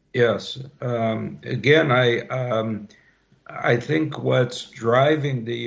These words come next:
U S agenda is, um,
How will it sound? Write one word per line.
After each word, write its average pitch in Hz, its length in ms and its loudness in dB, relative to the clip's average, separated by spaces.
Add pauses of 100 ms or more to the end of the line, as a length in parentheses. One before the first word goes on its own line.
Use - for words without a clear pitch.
U 113 100 -4
S 110 260 -6
agenda 104 720 -2 (600)
is, 107 760 0 (100)
um, 107 720 0